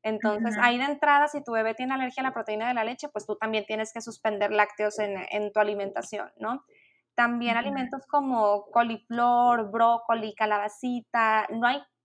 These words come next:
Speaker 1: estudios tan contundentes, pero sí me ha tocado atender a, a mamis que suspenden esos alimentos y los cólicos también desaparecen. Ahora, aquí esto es algo chistoso, también lo comentábamos antes,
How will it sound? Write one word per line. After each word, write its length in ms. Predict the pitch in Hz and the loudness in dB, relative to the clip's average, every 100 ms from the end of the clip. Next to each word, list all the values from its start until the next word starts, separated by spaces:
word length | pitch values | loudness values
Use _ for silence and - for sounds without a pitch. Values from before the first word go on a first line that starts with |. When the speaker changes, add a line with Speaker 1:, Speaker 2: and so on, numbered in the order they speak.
| _ | _
Speaker 1:
estudios 640 | 285 294 - 320 294 294 - | -6 -6 -4 0 0 0 -4
tan 180 | 311 | -6
contundentes, 760 | 285 247 220 208 220 226 220 277 | -4 -6 -6 -4 -2 -4 -6 -6
pero 160 | 262 214 | -4 -4
sí 160 | 214 226 | -4 -4
me 80 | |
ha 80 | 226 | -4
tocado 520 | 277 - 254 233 240 240 _ _ _ | -4 0 4 4 2 -4 _ _ _
atender 520 | 226 233 226 220 214 208 | 2 2 0 2 2 4
a, 280 | 220 226 226 | 4 2 0
a 180 | 220 | 0
mamis 540 | 226 247 240 233 247 - | 0 0 -2 -6 -10 -10
que 140 | 226 | -6
suspenden 560 | 220 220 - 233 233 254 | -6 -6 -4 -4 -2 -4
esos 240 | 269 277 277 | -4 -8 -6
alimentos 580 | 262 233 240 240 277 254 | -6 -6 -6 -6 -6 -4
y 60 | |
los 180 | 202 202 | -6 -2
cólicos 420 | 208 208 208 233 | 0 0 -4 -10
también 400 | - 220 202 196 - | -8 -6 -6 -8 -10
desaparecen. 720 | 214 226 220 - 202 196 214 | -8 -6 -4 -2 0 -2 0
Ahora, 220 | 226 226 | 4 4
aquí 160 | 226 226 | 4 -4
esto 120 | 226 | -8
es 80 | 262 | -6
algo 160 | 302 302 | -4 -4
chistoso, 400 | 294 - 220 233 | -6 -12 -12 -8
también 280 | 254 220 | -4 -2
lo 80 | 208 | -2
comentábamos 680 | 208 208 202 208 208 220 254 | -2 -4 -6 -6 -6 -8 -8
antes, 340 | 233 233 - | -8 -8 -16